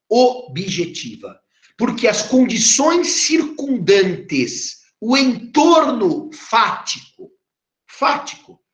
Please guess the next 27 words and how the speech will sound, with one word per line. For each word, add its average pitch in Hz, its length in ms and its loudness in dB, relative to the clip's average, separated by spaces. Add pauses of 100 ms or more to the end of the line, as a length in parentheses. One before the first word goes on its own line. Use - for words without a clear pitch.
(100)
por 247 120 -6
isso - 80 -6
que 262 80 -2
é - 20 6
objetiva, 156 800 -4 (240)
não 226 180 -2
é 302 80 8
o 311 80 0
entorno 247 640 0
que 208 160 -10
eu 247 160 2
percebia, 160 840 -6 (160)
que 185 100 -12
seria 196 400 -2
a 175 40 0
base 220 600 -2 (260)
subjetiva. 147 1400 -4 (360)
Essa 185 200 -2
aula 262 200 4
é 233 60 2
a 196 60 0
mais 220 280 -2
relevante 190 480 -6
do 165 160 -12
curso 175 500 -14 (140)
nesse 156 300 -6
ano. 107 280 -12